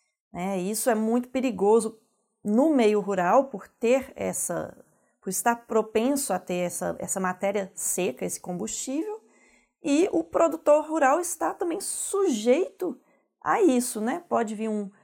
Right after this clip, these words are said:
um incêndio vindo de fora, de outro lugar,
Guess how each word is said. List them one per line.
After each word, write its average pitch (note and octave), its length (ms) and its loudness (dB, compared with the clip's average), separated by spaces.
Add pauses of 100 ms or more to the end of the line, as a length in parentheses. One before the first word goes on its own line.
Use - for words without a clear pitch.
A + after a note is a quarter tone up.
(200)
um A3 120 -4
incêndio G3 580 -2 (180)
vindo G3+ 300 -2
de F#3 140 -6
fora, C4+ 580 4
de E3+ 160 -2
outro D#4 300 0
lugar, F#3 440 0